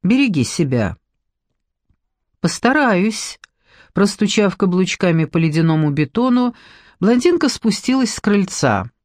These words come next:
Пикнув, ожила маленькая машинка в первом ряду. Ксения почему-то дождалась, когда та выйдет с парковки. И только когда красные огни дамского "Фиата" влились в поток огней на проспекте, вновь повернулась к Носову.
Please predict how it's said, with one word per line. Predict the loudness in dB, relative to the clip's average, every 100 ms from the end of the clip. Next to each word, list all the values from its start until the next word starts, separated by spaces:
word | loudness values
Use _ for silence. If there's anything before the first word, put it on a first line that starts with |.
| _ _ _ _ _ _ _ -2
Пикнув, | -2 2 0 0
ожила | -2 0 0
маленькая | 2 2 0 0 0
машинка | 0 -2 0 0 0 -2
в | -2
первом | -2 2 2 0
ряду. | -2 -4 -8 -12 _ -20 -20 -20 -20 -10
Ксения | -2 0 0 0
почему-то | -2 0 0 0 0
дождалась, | -2 0 0 0 -2 -2
когда | -2 0 0
та | 0
выйдет | 2 2 2 -2 -4
с |
парковки. | -2 -2 0 -4 -4 -6 -6 -6 -14 -20 -20 _ _ _
И | 0
только | 0 2 0
когда | 0 2 0 2
красные | 0 0 0 0 0
огни | 0 0 2
дамского | 2 0 -2 -2 -2
"Фиата" | 0 0 0 0 -2
влились | 2 2 0 -2
в | -4
поток | -4 -2 -2 -2
огней | 0 2 2
на | 0
проспекте, | 0 -4 -2 -4 -2 -2 2
вновь | 2 0 0
повернулась | 0 2 2 2 0 -2
к | 0
Носову. | 0 0 -4 -6 -8